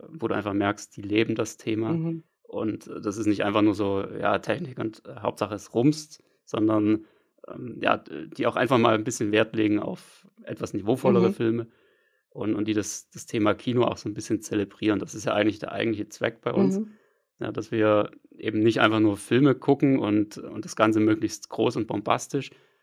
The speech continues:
Speaker 1: sondern dass wir halt wirklich die, die Kinoatmosphäre nachstellen
Speaker 2: Mhm.
Speaker 1: wollen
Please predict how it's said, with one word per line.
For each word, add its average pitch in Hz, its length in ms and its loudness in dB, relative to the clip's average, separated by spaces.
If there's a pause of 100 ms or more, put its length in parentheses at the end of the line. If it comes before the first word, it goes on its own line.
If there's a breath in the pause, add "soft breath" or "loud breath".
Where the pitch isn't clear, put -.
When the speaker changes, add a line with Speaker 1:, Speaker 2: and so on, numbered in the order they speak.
Speaker 1:
sondern 110 420 0
dass 110 160 -8
wir 113 80 0
halt 104 160 0
wirklich 107 320 -6
die, 107 400 -4 (180)
die - 100 -18
Kinoatmosphäre 110 960 -4
nachstellen 104 640 -4
Speaker 2:
Mhm. 180 60 2
Speaker 1:
wollen 190 380 -2